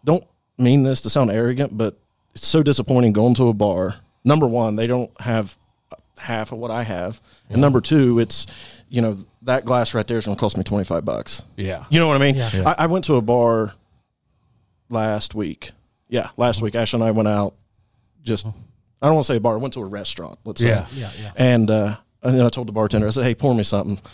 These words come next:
Speaker 1: She's like, "All right, you want a double?" And I'm like, "Yep." Buffalo Trace. I was like, "That's cool. Give me a double." I went to pay for it, and it was twenty bucks.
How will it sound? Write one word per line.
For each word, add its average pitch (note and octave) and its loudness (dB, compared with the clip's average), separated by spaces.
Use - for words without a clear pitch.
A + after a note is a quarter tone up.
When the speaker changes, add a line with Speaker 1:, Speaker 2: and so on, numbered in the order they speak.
Speaker 1:
She's A2+ 0
like, A2 0
"All A#2 4
right, G2+ -2
you A#2+ 0
want A#2 2
a - -2
double?" A2+ -2
And A#2+ 0
I'm F#2+ -2
like, F#2 -4
"Yep." G#2+ 0
Buffalo C3+ -2
Trace. G#2 -6
I A2 -6
was G#2+ -4
like, A2+ -4
"That's F3+ -2
cool. B2+ 2
Give A#2 -2
me B2+ 2
a A#2 0
double." G2+ -4
I - -2
went F3 2
to - -8
pay C#3+ -6
for B2+ -2
it, - 2
and G2 -4
it G2+ -4
was G2+ -6
twenty G3+ -4
bucks. - -4